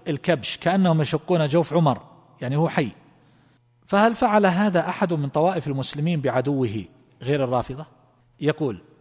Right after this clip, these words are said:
"ومثل كراهتهم للفظ العشرة لبغضهم للرجال"، العشرة يعني للعشرة المبشرين بالجنة. ويقول: "وهم لا يعتمدون في أدلتهم إلا على أحد ثلاثة أشياء، إما نقل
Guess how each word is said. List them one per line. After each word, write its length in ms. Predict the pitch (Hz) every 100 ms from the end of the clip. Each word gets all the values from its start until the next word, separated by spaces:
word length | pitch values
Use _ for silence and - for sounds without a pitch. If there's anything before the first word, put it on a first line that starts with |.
| _ _ _ _
"ومثل 400 | 160 190 233 214
كراهتهم 760 | - 196 175 175 190 185 165 151
للفظ 300 | 170 190 170
العشرة 520 | 147 185 165 131 113
لبغضهم 580 | 135 143 196 165 156 147
للرجال"، 560 | 143 135 123 131 139 185 - _ _ _ _ _ _ _ _ _
العشرة 460 | 175 139 123 110 98 - _ -
يعني 440 | 127 131 135 135 127
للعشرة 420 | 131 123 156 147 135
المبشرين 640 | 127 120 - 127 131 160 - _ _ _ _ _ _
بالجنة. 880 | 127 139 139 _ 156 123 117 98 90 _ _ _ -
ويقول: 460 | 151 165 151 117 87 - - - _
"وهم 360 | 143 156 175 165
لا 140 | 165
يعتمدون 680 | 165 143 135 156 156 160 160
في 260 | 147 160 156
أدلتهم 540 | 147 151 156 156 147
إلا 260 | 151 147 143
على 220 | 135 143
أحد 400 | 147 147 151 139
ثلاثة 560 | 135 131 135 139 139 139
أشياء، 300 | - 117 95 _ _ -
إما 340 | 147 147 143
نقل 440 | 143 147 143 151